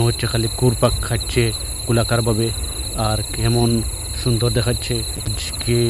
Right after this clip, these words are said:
বৃহস্পতিবার রাত দেখিয়ে দিলাম, কেমন লাগলো জানাবেন।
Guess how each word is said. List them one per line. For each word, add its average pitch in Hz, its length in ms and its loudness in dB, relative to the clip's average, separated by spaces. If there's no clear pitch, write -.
বৃহস্পতিবার 113 680 0
রাত 110 240 0
দেখিয়ে 120 360 0
দিলাম, 113 340 0
কেমন 120 240 2
লাগলো 110 320 2
জানাবেন। 113 480 2